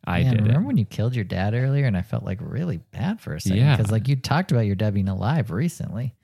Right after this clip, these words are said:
Speaker 1: Right.
Speaker 2: And
Speaker 1: But
Speaker 2: it's
Speaker 1: I
Speaker 2: like,
Speaker 1: did
Speaker 2: I'd
Speaker 1: it.
Speaker 2: just seen you for, like, the episode that we did in the future. You know?
Speaker 1: No, no, no, no, no,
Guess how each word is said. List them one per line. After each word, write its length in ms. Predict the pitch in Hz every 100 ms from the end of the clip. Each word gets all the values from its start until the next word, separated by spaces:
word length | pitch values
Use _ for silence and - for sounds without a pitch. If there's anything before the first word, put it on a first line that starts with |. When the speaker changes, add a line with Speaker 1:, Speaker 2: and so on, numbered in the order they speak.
| -
Speaker 1:
Right. 340 | 107 90 - - - _ _ _ _ _ _
Speaker 2:
And 100 | -
Speaker 1:
But 100 | 110
Speaker 2:
it's 60 | 117
Speaker 1:
I 60 |
Speaker 2:
like, 80 | 123
Speaker 1:
did 80 | 117
Speaker 2:
I'd 120 | 127
Speaker 1:
it. 80 | 123
Speaker 2:
just 240 | 113 160 -
seen 280 | 139 185
you 200 | 226 107 95
for, 160 | 110
like, 320 | 101 107 107
the 80 | 107
episode 500 | 107 120 120 113 107
that 100 | 110
we 120 | 104
did 120 | 101 113
in 100 | 101
the 60 |
future. 400 | - 151 202 - - _ _ _ - -
You 120 | 117
know? 400 | 110 117 - 110 -
Speaker 1:
No, 120 | -
no, 140 | - 151
no, 60 | 135
no, 100 | -
no, 300 | - 139